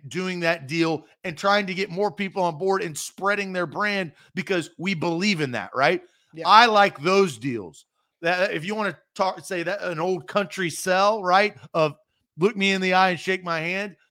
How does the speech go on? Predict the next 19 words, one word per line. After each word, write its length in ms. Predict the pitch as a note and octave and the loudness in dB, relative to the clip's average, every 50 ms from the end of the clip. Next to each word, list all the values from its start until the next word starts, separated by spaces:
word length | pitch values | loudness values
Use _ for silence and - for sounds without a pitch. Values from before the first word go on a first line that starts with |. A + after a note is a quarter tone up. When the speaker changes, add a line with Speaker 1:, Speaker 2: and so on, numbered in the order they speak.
| _ | _
Speaker 1:
maybe 280 | C#3 D#3 E3+ F#3 F#3+ F3+ | -6 -4 -4 -4 -2 0
that 220 | F3+ F3+ F#3 F3+ - _ _ _ - | 0 0 0 -2 -6 _ _ _ -8
kinda 200 | F#3 F3+ E3+ D3+ | -8 -6 -6 -6
goes 240 | D#3 F3 E3+ D3 | -4 -4 -6 -6
back 320 | A#2 F#2+ D3+ D#3 E3 E3 - | -4 0 2 2 2 0 -2
to 80 | E3+ | -6
my 200 | D#3+ D#3 D3+ D3 - _ _ _ _ | -2 -2 -2 -2 -4 _ _ _ _
forefathers 680 | - E3 F3 F3 - - G3 F3+ F#3 F#3+ F#3+ F#3+ F3 C#3+ | -10 -6 -6 -6 -4 0 0 2 2 0 -2 -6 -6 -8
of 80 | D#3 D3+ | -6 -4
my 140 | D3 C#3+ C#3 | -2 -2 -2
dad 380 | - C#3+ C#3+ D#3 E3 E3+ E3 | -2 0 2 2 2 2 0
and 80 | D#3+ D3+ | 0 -4
my 120 | D3 C#3 | -6 -6
grandfather. 640 | B2 - D3+ D3+ E3 D#3+ - E3+ E3+ F3 F3+ F3 - _ _ - | -6 -8 -10 -8 -8 -6 -2 0 0 2 0 -2 -4 _ _ -10
That's 160 | C#3+ - - | -8 -4 0
how 100 | E3 D#3+ | 0 0
deals 360 | D3 B2 D#3 D#3+ D#3+ D3 C3 D3 | 0 -2 -4 -4 -4 -4 -6 -8
are 40 | |
done. 360 | C3+ C3+ D3 D#3 F3 F#3+ F3+ | -4 -2 -2 0 0 -2 -4